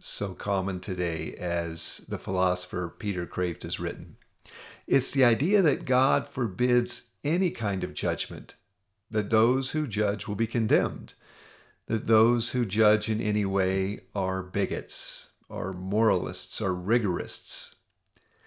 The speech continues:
"Let's all just love one another, accept all ideas, behaviors, and beliefs. Let's just coexist," as the popular bumper sticker tells us.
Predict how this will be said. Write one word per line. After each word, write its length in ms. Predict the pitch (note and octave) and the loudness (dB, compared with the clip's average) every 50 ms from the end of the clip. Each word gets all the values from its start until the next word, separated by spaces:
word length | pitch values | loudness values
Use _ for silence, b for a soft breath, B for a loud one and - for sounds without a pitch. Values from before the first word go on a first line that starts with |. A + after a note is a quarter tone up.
| b b b b b b b b b b b b b - | b b b b b b b b b b b b b 0
"Let's 400 | A#2 C#3 F3 F3 F3 - - - | 2 2 2 2 0 0 2 4
all 320 | D3 D3 D3+ D#3 D#3 D3 | 6 6 8 6 6 4
just 300 | A#2+ C3+ D3 C3+ A2+ - | 4 4 2 2 2 0
love 280 | A#2 A2 B2 C#3+ C#3+ B2+ | 2 4 6 6 6 8
one 200 | B2+ B2 A2 G#2 | 6 6 6 6
another, 480 | F#2+ F2+ F2 E2+ - - - G2 - _ _ _ _ _ _ _ _ _ _ _ _ _ - | 2 0 -2 -2 -2 -6 -8 -12 -16 _ _ _ _ _ _ _ _ _ _ _ _ _ -4
accept 480 | A#2+ A#2 - - - C#3+ B2+ - - - - - | -4 -2 -2 -2 0 0 0 0 -2 -8 -4 2
all 400 | C3+ C3+ C#3+ D#3 D#3 D#3 D#3 D#3 | 4 6 6 6 6 4 4 4
ideas, 1040 | D3 D3 C#3+ C3+ A#2+ B2+ C3+ C#3 C3+ A2+ E2+ F2 E2 E2 - - - - - - - | 4 4 2 0 -2 -2 0 2 2 2 0 -2 -4 -8 -8 -6 -6 -6 -8 -10 -8
behaviors, 880 | - A#2 A2 G2 G2+ A#2 A#2+ A#2+ A2 A#2 A#2 A#2+ A#2 A#2+ A2+ A2 - - - - | -6 -4 -2 0 0 0 0 0 0 0 0 0 0 0 0 -2 -2 -4 -6 -6
and 160 | A#2 G#2+ G2 | -6 -4 -2
beliefs. 640 | F#2+ G#2 G2 F#2 E2+ - - - - - - - b b b b b b b b b b _ | -2 -2 0 0 0 -2 -4 -6 -8 -8 -8 -10 b b b b b b b b b b _
Let's 220 | - - C3 B2+ - | 0 0 0 0 0
just 300 | - - C#3+ A#2+ - - | 0 0 0 0 -2 -4
coexist," 1000 | - - D3 D#3 D#3+ D3 A#2 - - E3+ E3+ A#2+ G#2 - - - - - - - - | 0 2 4 4 4 2 0 4 4 6 6 6 2 0 -4 -6 -8 -12 -16 -18 -14
as 220 | - - A2 G2 - | -6 -6 -4 -4 -4
the 80 | A#2 | -6
popular 500 | - - A2 G#2+ G#2 G#2 - G#2 G2+ G2 | 0 2 4 4 4 4 0 -2 -2 -2
bumper 300 | F#2 F#2 G2 F#2+ F2 G2+ | -2 -2 -2 -2 -2 -2
sticker 400 | F#2 - - - G2+ - - F#2 | 0 0 0 -2 -4 -4 -4 -8
tells 340 | F2 - - G2 F2+ F2 - | -6 -4 -2 -2 -2 -2 -2
us. 340 | - F2+ F#2 - - - - | -6 -6 -6 -8 -8 -8 -10